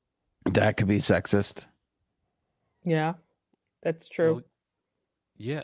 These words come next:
Speaker 3: uh, well, it depends. I mean, is the guy
Speaker 2: <coughs>
Speaker 3: a fan of the thing? The girl's not? I mean, it, it all, you know, there's a lot of factors. What I'm saying is,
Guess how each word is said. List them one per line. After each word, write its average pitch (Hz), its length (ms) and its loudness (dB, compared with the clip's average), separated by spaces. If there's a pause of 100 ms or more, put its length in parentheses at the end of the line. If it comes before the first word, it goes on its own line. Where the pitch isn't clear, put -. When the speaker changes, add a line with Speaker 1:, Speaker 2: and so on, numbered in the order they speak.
Speaker 3:
uh, 107 160 -6
well, 113 220 -4
it 117 80 -10
depends. 95 480 -4
I 90 60 -10
mean, 87 140 -12
is 85 120 -14
the 87 80 -14
guy 98 380 -2
Speaker 2:
<coughs> - 760 4
Speaker 3:
a 117 60 -6
fan 113 420 -2
of 110 80 -4
the 110 80 -4
thing? 117 300 -2
The 98 60 -6
girl's 101 320 -4
not? 101 340 -4
I 107 40 -18
mean, 117 180 -8
it, 113 120 -14 (140)
it - 20 -16
all, 127 360 -8
you 123 100 -8
know, 113 60 -6
there's 101 120 -8
a 110 60 -8
lot 123 180 -2
of 110 60 -4
factors. 117 460 -6
What - 100 -16 (400)
I'm 95 140 -6
saying 107 320 -4
is, 95 280 -8